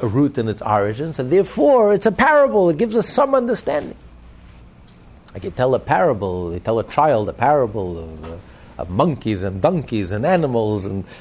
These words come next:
uh, so, so the child gets a little understanding of what you're trying to tell him.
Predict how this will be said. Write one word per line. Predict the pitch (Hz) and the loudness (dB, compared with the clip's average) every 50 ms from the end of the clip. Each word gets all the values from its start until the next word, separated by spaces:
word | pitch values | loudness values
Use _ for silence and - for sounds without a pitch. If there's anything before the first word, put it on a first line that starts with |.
| - - - | -14 -8 -6
uh, | - 55 - - - - - - | -6 -6 -6 -8 -10 -10 -12 -12
so, | - - 101 87 82 85 85 85 - - - - - | -8 -6 -6 -6 -6 -6 -8 -10 -12 -14 -16 -16 -12
so | - - 123 120 120 123 | -6 -2 -2 -2 -2 -2
the | - - 139 127 131 139 | -6 -12 -12 -8 -8 -8
child | - - - - - - 226 170 143 | -6 -4 -2 0 0 0 0 0 0
gets | 196 190 - - | -2 -2 -2 -2
a | 190 | -2
little | 190 220 247 214 214 | 0 2 2 2 2
understanding | 214 208 202 190 - - 208 240 262 233 214 185 180 | 2 0 0 -2 0 0 0 0 0 0 -2 -2 -2
of | 180 | -2
what | 170 - 196 | -2 0 -2
you're | 170 | -2
trying | - - 185 202 190 170 | -2 -2 -2 -2 -2 -4
to | 175 | -4
tell | 165 - 190 - 262 156 | -2 0 0 0 0 -2
him. | - | -4